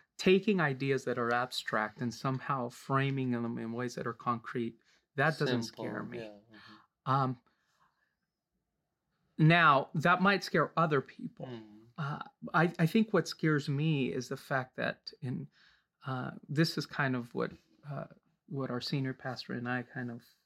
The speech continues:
Speaker 1: agreed upon, that be-, for people like us, relationships are,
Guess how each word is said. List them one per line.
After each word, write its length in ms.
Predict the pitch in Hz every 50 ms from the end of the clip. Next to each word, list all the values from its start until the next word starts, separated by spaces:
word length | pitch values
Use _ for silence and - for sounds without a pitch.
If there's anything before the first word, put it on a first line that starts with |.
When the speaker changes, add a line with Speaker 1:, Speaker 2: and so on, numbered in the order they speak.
| _ _ -
Speaker 1:
agreed 400 | 135 120 120 - 131 135 143 143
upon, 440 | 131 - - - 120 120 120 120 120 - - - - _ _ _ _ -
that 280 | 147 147 147 147 -
be-, 160 | - 151 - -
for 200 | - - - 156
people 340 | 147 - 208 202 208 208 196
like 300 | 175 143 127 120 - -
us, 500 | 139 147 151 127 113 - - - - - - _ _ _ _ - - - - _ _ _ _ _ _ _ _
relationships 1200 | - 147 147 151 143 131 131 135 135 143 147 - - 160 151 147 - - 170 160 160 160 - - - - -
are, 300 | 131 123 120 113 -